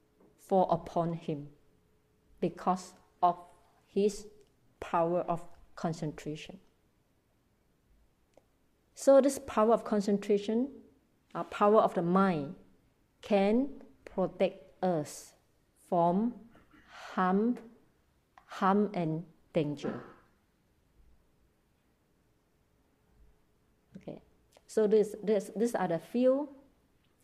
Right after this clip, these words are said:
uh, instan-, instances how through the wholesomeness of the mind we can protect ourselves. And another instance is through this power of the mi-,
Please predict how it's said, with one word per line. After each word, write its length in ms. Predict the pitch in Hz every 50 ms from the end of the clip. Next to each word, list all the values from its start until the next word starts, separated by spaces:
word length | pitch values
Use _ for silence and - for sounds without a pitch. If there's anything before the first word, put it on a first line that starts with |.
| - - -
uh, 300 | 147 170 165 165 160 156 156 -
instan-, 560 | 202 208 202 190 202 - 196 185 170 160 - -
instances 920 | - 220 214 214 214 - 208 185 185 185 - 190 160 143 - - - - - _ _ _ _ _ _ _ _ _ _ - _ _ _ _ _ _ _ _ _ _ - _ _ _ _ _ _ _ _ _ - -
how 340 | - - 208 202 214 226 233 226
through 220 | - - - 202 190
the 80 | 180
wholesomeness 640 | 170 - 220 226 226 - 226 220 226 226 226 226 226
of 120 | 214 185
the 80 | - 185
mind 520 | 180 175 180 175 175 185 214 247 269 - - - _ _ _ _ _ _ _ - _ _ _ _ _ _ _ - _ _ _ _ -
we 180 | 170 180 185
can 420 | 180 180 - 196 175 185 214 208 208
protect 380 | - - 165 160 - 180 -
ourselves. 480 | 170 156 147 156 - - 165 143 143 - - _ _ _ _ _ _ _ _ _ _ _ _ _ _ _ _ _ _ _ _ _ _ _ _ _ _ _ - _ - _ _ _ - _ _ _ _ _ _ _ -
And 200 | 185 185 190 190 -
another 400 | 196 196 208 226 254 277 285 302
instance 600 | 277 - 247 240 240 233 - - - 233 240 240 -
is 320 | 202 190 - - - - - _ _ _ _ _ _ _ _ _ _ _ -
through 360 | - - 220 220 220 208 196
this 280 | 233 269 262 - - - -
power 320 | - - 208 202 208 214 -
of 200 | - 190 - -
the 60 | 180
mi-, 320 | 175 175 175 175 180 185